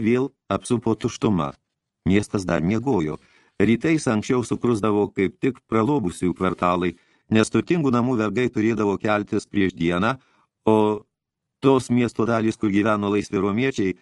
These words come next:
mintantys iš valstybės aruodo, taigi dykūnai, keldavosi ypač žiemą gana vėlai.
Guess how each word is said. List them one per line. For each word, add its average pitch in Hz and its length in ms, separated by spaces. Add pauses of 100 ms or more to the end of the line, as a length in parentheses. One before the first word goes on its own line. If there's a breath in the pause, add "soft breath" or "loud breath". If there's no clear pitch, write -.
(140 soft breath)
mintantys 104 800
iš - 160
valstybės 92 560
aruodo, 104 400 (320 soft breath)
taigi 95 240
dykūnai, 104 460 (420 soft breath)
keldavosi 165 560
ypač 110 320
žiemą 135 240
gana 107 240
vėlai. 82 380